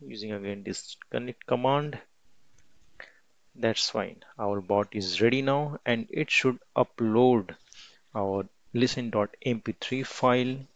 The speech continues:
in this F T P type of server. So to confirm whether our bot is uploaded or not, we will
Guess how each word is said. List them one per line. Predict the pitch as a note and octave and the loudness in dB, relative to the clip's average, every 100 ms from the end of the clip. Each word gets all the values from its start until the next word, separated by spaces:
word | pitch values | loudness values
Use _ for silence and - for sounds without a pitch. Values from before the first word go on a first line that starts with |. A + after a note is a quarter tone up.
| _ | _
in | D3 D3 C#3+ C#3+ - - _ _ - | -2 -2 -2 -6 -10 -20 _ _ 0
this | B2+ - - - | 0 0 -4 -4
F | D3 - | -4 -4
T | - | -6
P | - | -4
type | G#2+ G#2 G2 | -2 0 0
of | G#2 G2+ | -2 -2
server. | - B2+ A#2 G2 - _ - | 4 4 4 2 -6 _ -10
So | - A#2 G#2 G2 - | -8 -4 -4 -4 -8
to | - G2+ - | -4 -4 0
confirm | A2+ G#2 - D3 D#3+ D#3 | -2 0 -2 -2 -2 -8
whether | - A2 G2+ G2 | -6 -4 -4 -4
our | G#2 F#2+ F#2+ | -2 0 -2
bot | F#2+ G#2 G2 - | -2 -2 -2 -4
is | G2+ - - - - - - _ _ - - - - - - - _ _ - - - - | -10 -10 -12 -18 -18 -18 -18 _ _ -20 -20 -20 -20 -20 -20 -20 _ _ -20 -20 -20 -14
uploaded | - - C#3 B2+ A#2 | -6 6 6 6 4
or | G#2+ | 4
not, | A2+ C#3 D#3 - | 2 0 -2 -4
we | G#2+ | 0
will | G#2 G#2 G#2 G#2+ | 2 4 2 0